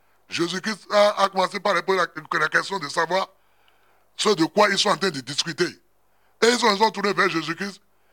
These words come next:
sans le savoir que c'est lui, en disant que, mais est-ce que lui, il est un étranger ? Il n'a pas vu tout ce que on a fait à ce, à ce Jésus-là. Et ils ont dit que c'est à lui qu'ils ont mis,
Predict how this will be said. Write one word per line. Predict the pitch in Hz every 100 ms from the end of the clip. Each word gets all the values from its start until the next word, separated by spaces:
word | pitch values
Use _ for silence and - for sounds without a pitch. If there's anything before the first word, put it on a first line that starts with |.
| _
sans | - 226
le | 180
savoir | 165 185
que | 196
c'est | 196 143
lui, | 131 165 - _ _ _ -
en | 202
disant | 170 175 196
que, | 190 190 _ _ _ _ _ -
mais | 135 -
est-ce | 202 208
que |
lui, | 220 170 208
il |
est | 175
un | 196
étranger ? | 180 165 156 180 185 -
Il | 214
n'a | 190
pas | 214
vu | 180
tout | 196 208
ce | 190
que | - 196 - _ _ _ _ _
on | 208
a | 185 165
fait | 196 196 156 -
à | 127 131
ce, | 190 196 185
à | 139
ce | 139 196
Jésus-là. | 139 139 170 131 135 _ -
Et | 190 214 208 208 190 _ _ _ _ _ _ _ 196
ils | 196 190
ont |
dit | 185
que | 202
c'est | 190
à | 185
lui | 185 208
qu'ils | 214 208 202 190
ont |
mis, | 170 180 196